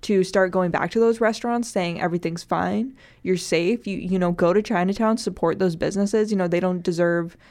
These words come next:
uh, <laughs> to be kind of, uh, written off like they have been." So I think that we should say here, too, like, you know, support those businesses in Chinatown. Um, there's nothing to be afraid of, you know, and, um, as long as we,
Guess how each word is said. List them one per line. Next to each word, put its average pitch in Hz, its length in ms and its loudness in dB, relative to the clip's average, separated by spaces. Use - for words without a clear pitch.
uh, 180 300 2
<laughs> - 320 -20
to 226 100 0
be 202 140 2
kind 185 280 2
of, 175 200 -2
uh, 175 240 2
written 185 240 4
off 180 280 2
like 180 160 0
they 170 80 0
have 185 320 -2
been." 254 280 0
So - 140 4
I 220 80 6
think 226 160 4
that 208 120 4
we 196 100 2
should 190 200 0
say 180 180 2
here, 170 240 -2
too, 185 300 0
like, 151 360 -4
you 202 140 -2
know, 170 340 -2
support 202 400 0
those 208 160 4
businesses 185 480 0
in 190 100 0
Chinatown. 185 760 0
Um, 170 380 -2
there's 185 260 2
nothing 190 500 0
to 220 100 4
be 190 160 2
afraid 180 360 0
of, 214 320 0
you 247 120 2
know, 254 360 2
and, 185 380 0
um, 170 460 -2
as 196 160 0
long 196 260 2
as 190 160 0
we, 185 460 2